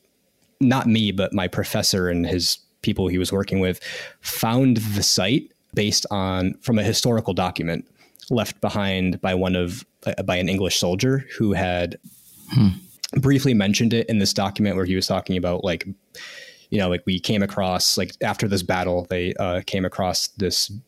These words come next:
Speaker 1: uh, he said, like, several houses and burned them. But, and then, and, and going off of that, like, through battlefield archaeology, he, like, retraced exactly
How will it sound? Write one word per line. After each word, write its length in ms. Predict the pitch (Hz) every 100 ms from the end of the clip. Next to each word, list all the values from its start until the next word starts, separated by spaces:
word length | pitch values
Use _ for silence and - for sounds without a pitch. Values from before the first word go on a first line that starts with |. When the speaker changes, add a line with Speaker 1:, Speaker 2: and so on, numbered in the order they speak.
| -
Speaker 1:
uh, 280 | 95 85 82 - _ _
he 40 | -
said, 160 | 101
like, 100 | -
several 320 | - - 107 101
houses 540 | - 92 - 87 85
and 220 | - 87
burned 280 | 85 85 73
them. 260 | - - - _ - _ _ -
But, 480 | 110 101 90 87 - _ _
and 120 | 117
then, 160 | 104 92
and, 160 | - 120
and 280 | 120 107 110
going 260 | 131 123
off 160 | 120 110
of 100 | 98
that, 260 | 101 98 -
like, 140 | 98
through 320 | - 98 90
battlefield 540 | 85 95 95 92 101 95
archaeology, 680 | 92 92 87 90 85 87
he, 240 | 85 90 90
like, 140 | 87
retraced 880 | 90 90 85 - 87 87 - - - _ _ _ -
exactly 840 | 110 92 - 90 92 - 92 95